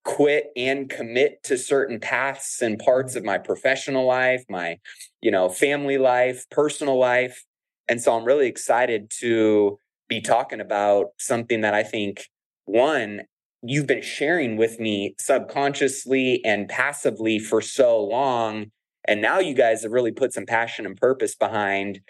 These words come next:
this message and this mission of, you know, helping people really find their passion, their purpose, and quit doing some of the things that ultimately people feel obligated to do for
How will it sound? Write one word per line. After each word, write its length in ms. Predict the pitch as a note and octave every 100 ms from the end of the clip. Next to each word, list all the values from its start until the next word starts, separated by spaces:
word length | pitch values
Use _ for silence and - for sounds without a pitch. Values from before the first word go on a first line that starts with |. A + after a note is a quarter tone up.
| - _
this 220 | B2 A#2+
message 520 | A2+ A2+ A#2+ B2 A2+ A2
and 120 | G2+
this 160 | F#2 -
mission 500 | G#2+ C3 - A2 G2+
of, 280 | F#2+ F#2+ - _ _ _
you 100 | A#2
know, 100 | A2
helping 340 | B2 C3 C3
people 300 | A2 A#2+ A2
really 240 | G#2 A#2+ A#2
find 680 | - - G#2+ A2 A2+ A2 F#2+
their 120 | F2
passion, 640 | - A#2 A2+ A2+ - G#2+
their 100 | G2
purpose, 720 | F2 - A#2 A2+ G#2+ G#2 - - _ _ -
and 160 | A2+
quit 400 | G#2+ - F3 C3
doing 440 | B2 C3 C#3+ C3 A2+
some 240 | A#2 A#2+
of 40 | A2
the 80 |
things 460 | G#2 - A#2 A#2+ B2
that 200 | A#2 G2+
ultimately 600 | A2+ A#2 B2+ A2+ A2+ A2+
people 320 | A2 C3 A#2+
feel 560 | - - B2 B2+ C#3 C#3
obligated 720 | A2+ B2 C3+ B2+ C3+ C3 C3 B2+
to 280 | - D3
do 360 | D#3 B2+ C3+ E3+
for 480 | - A#2+ A2 G#2+